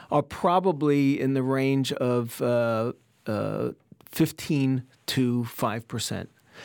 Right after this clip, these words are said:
Most studies, um, showing,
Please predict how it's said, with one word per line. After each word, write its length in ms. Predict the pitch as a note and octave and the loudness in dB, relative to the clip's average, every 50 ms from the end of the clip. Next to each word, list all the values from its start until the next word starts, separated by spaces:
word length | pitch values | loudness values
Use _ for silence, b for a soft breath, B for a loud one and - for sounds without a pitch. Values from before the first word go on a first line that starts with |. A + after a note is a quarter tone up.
| B B B B B B B - | B B B B B B B 0
Most 320 | C3+ C3+ D3 D#3+ D#3+ D#3 | 2 4 6 4 4 2
studies, 560 | - - D#3 C3+ B2+ C3+ C3 B2+ A#2 - - - _ _ _ _ _ _ _ - | 0 0 0 2 2 2 0 0 -2 -4 -10 -12 _ _ _ _ _ _ _ -4
um, 500 | A#2+ A2+ A2+ A2+ A2 A2 A2+ A#2 A#2+ - _ _ _ _ _ _ _ _ - | -2 -2 0 0 -2 -2 -2 -4 -4 -8 _ _ _ _ _ _ _ _ -6
showing, 480 | - - - C3+ B2+ B2+ B2+ B2 A#2+ | -2 0 0 0 2 0 -2 -4 -4